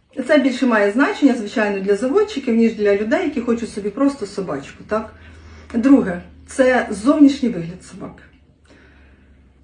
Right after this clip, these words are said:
Е, що те, що мається на увазі під зовнішнім виглядом собаки? Да, попит, м,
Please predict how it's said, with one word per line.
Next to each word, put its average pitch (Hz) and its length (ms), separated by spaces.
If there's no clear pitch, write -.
Е, 214 400
що 392 180
те, 247 180
що 359 200
мається 277 240
на 247 100
увазі 262 240
під 214 140
зовнішнім 214 500
виглядом 170 420
собаки? - 440
Да, 185 140
попит, 440 540
м, 98 600